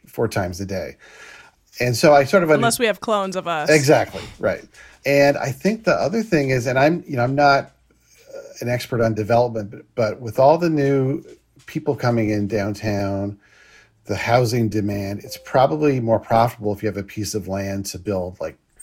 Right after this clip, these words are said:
Speaker 1: apartments or, or condos or something like that than to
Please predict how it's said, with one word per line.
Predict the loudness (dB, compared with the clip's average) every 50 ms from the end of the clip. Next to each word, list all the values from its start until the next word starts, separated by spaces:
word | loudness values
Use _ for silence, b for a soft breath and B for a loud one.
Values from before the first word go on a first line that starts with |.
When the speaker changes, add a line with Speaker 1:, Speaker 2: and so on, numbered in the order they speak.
| -20 -8
Speaker 1:
apartments | 0 2 2 2 2 2 -2 -4 -4 -6 -8 -10
or, | -10 -10 -10
or | -10 -12 -14
condos | -8 -4 -2 0 0 2 2 0 0
or | 0
something | -4 -6 -6 -6 -6
like | -4 -4
that | -4 -4 -4 -6
than | -8 -10 -8
to | -8 -8 -8 -8 -8 -8 -10